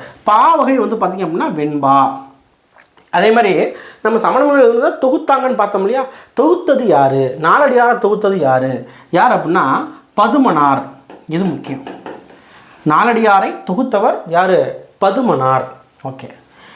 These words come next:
ஜி யு போப் என்ன பண்றாரு அப்படின்னா இந்த நாலடியாரை ஆங்கிலத்துல மொழிபெயர்த்திருக்கிறாரு. சரியா? திருக்குறளை ஆங்கிலத்துல மொழிபெயர்த்திருப்பாரு. அதே மாதிரி நாலடியாரையும் ஆங்கிலத்துல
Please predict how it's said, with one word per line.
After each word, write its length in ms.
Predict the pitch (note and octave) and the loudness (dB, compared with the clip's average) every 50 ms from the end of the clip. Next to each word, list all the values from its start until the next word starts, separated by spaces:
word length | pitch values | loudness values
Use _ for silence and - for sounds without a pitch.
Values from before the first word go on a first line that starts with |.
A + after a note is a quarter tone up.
| - - - | -20 -6 -2
ஜி 340 | - E3+ D#3+ F3+ D4 E4+ F4 | -2 0 4 4 6 6 4
யு 160 | F#4 - - - | 4 2 0 0
போப் 200 | B3+ C4+ C4+ G#3+ | 0 0 0 0
என்ன 160 | G3 G3+ A3+ | 0 0 0
பண்றாரு 320 | G#3+ G3 G3 G3 F#3 E3 | 0 0 0 0 0 0
அப்படின்னா 520 | - - D3+ F3+ G3+ E3 C#3 C#3+ F3+ C#4 C#4+ | -2 -4 -4 -4 -2 -2 -2 -4 -6 -8 -8
இந்த 220 | C4+ B3 B3 A#3 | -6 -2 -2 0
நாலடியாரை 680 | G3+ G3 G#3+ A3+ A3+ G3+ F3+ D#3+ F3+ F#3+ C#3+ B2 E3 - - - - - - - | 2 2 2 4 4 4 2 2 2 2 2 2 0 -2 -6 -10 -18 -8 -2 0
ஆங்கிலத்துல 920 | E3+ F3 B3 D#4 E4+ E4 E4 D4 B3 - A3 G3 G#3 F3+ C#3 C#3 D#3 C#3+ - | 2 2 2 2 2 2 2 2 2 2 2 2 2 2 2 2 0 0 -2
மொழிபெயர்த்திருக்கிறாரு. 760 | F#3 F#3+ G3+ F#3+ F#3+ D#3 C#3+ - - - - B2 A#2 A2+ - - - _ _ _ _ _ | 0 0 0 0 0 -2 -2 -4 -8 -10 -10 -10 -10 -12 -14 -18 -20 _ _ _ _ _
சரியா? 320 | - E3+ F3 F#3+ G#3 G#3+ | -2 0 2 2 0 0
திருக்குறளை 480 | G#3+ - A3+ A#3 A3+ A#3 A3+ A3+ C#4 E4+ G4 F4 - - - | 0 0 0 2 4 4 4 4 4 4 2 2 0 -2 -2
ஆங்கிலத்துல 400 | - F3+ G3 G3 G3 F#3+ G#3+ A3 | -2 0 2 2 2 2 2 2
மொழிபெயர்த்திருப்பாரு. 760 | F#3+ E3 E3 D#3+ - D#3 D3 D3 C#3+ - - C#3+ B2+ A#2+ - - - - - - - | 2 2 0 0 0 0 0 -2 -2 -2 -2 -2 -2 -2 -4 -8 -14 -18 -14 -4 -2
அதே 160 | E3+ E3+ F#3+ | 0 2 2
மாதிரி 220 | G#3+ A#3 A3 E3+ | 2 2 2 2
நாலடியாரையும் 600 | D#3 D#3+ F#3+ A#3 C4 B3+ B3 A#3 G#3 G3 A3+ D4 | 2 2 4 4 4 4 4 2 2 2 0 -2
ஆங்கிலத்துல 440 | D#4+ A#3 F#3+ G3+ G3 F#3 F3+ - - | -2 -2 -2 -2 -2 -2 -2 -2 -4